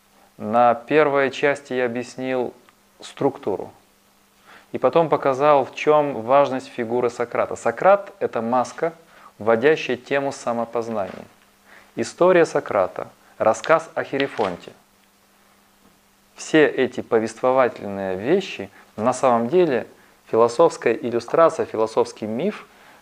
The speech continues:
рассказывающий нам, что же такое самопознание. А мы сейчас хотим уходить в глубины, мы хотим говорить о наших внутренних поисках и проблемах.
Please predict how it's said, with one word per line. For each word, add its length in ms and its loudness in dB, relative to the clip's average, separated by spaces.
рассказывающий 720 0
нам, 160 -4
что 160 -10
же 100 -4
такое 300 -2
самопознание. 720 -12
А 100 4
мы 300 2
сейчас 300 -2
хотим 420 -6
уходить 400 -2
в 100 -4
глубины, 500 0
мы 120 -4
хотим 320 -4
говорить 340 2
о 60 0
наших 480 -4
внутренних 580 -4
поисках 540 0
и 60 -14
проблемах. 500 -8